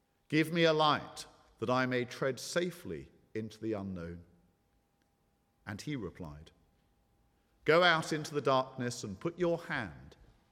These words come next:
into the hand of God. That shall be to you better than light and safer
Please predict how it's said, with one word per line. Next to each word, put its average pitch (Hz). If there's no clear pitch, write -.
into 110
the 107
hand 101
of 92
God. 87
That 110
shall 120
be 117
to -
you 110
better 110
than 104
light 80
and 95
safer -